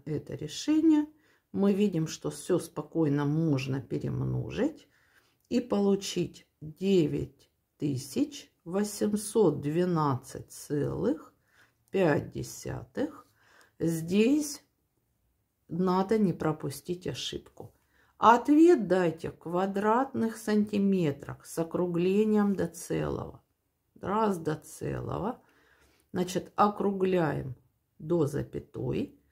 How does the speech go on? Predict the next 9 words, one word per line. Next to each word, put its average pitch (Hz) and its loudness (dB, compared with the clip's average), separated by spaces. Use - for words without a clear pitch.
После 214 4
округляемой 151 -2
стоит - -8
один, 175 0
два, 156 2
три, 165 -4
четыре. 139 -4
Мы 143 -2
отбрасываем. 143 -4